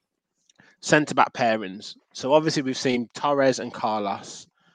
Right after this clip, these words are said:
and we've seen pretty much Mings and Konsa, even though Konsa had to go off injured, so I think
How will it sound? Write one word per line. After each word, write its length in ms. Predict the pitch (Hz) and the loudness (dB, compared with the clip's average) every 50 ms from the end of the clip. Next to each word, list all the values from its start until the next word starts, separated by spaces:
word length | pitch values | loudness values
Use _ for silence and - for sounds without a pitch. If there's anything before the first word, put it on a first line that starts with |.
| _ _ _ _ _ - | _ _ _ _ _ -10
and 100 | 107 107 | -8 -6
we've 140 | 110 104 | -6 -6
seen 300 | - - 120 113 113 110 | -2 0 0 0 0 -2
pretty 320 | - - - 160 - - 117 | -4 -8 -6 -6 -6 -4 -4
much 240 | 110 107 107 - 113 | -6 -6 -8 -6 -4
Mings 440 | 113 113 117 117 113 113 110 101 | 0 0 0 0 -2 -4 -4 -6
and 140 | 113 110 104 | -6 -6 -6
Konsa, 600 | - - 120 110 104 101 - 117 107 104 101 101 - _ _ _ _ _ | -8 -8 -8 -8 -10 -8 -4 -2 -2 -2 -2 -4 -10 _ _ _ _ _
even 160 | 117 123 123 | 0 0 2
though 140 | 120 120 120 | 0 -4 -4
Konsa 320 | 110 - - 143 127 113 - | -8 -6 -4 -4 -4 -2 -4
had 120 | 123 - | -6 -6
to 80 | - 110 | -6 -4
go 120 | 113 110 | -2 -2
off 140 | 110 - 120 | -2 -2 -2
injured, 320 | 113 107 104 101 104 - | -4 -4 -4 -6 -8 -8
so 100 | - 110 101 | -6 -6 -6
I 40 | 98 | -4
think 380 | - - 117 110 95 - - | -2 -2 -2 -2 -2 -6 -12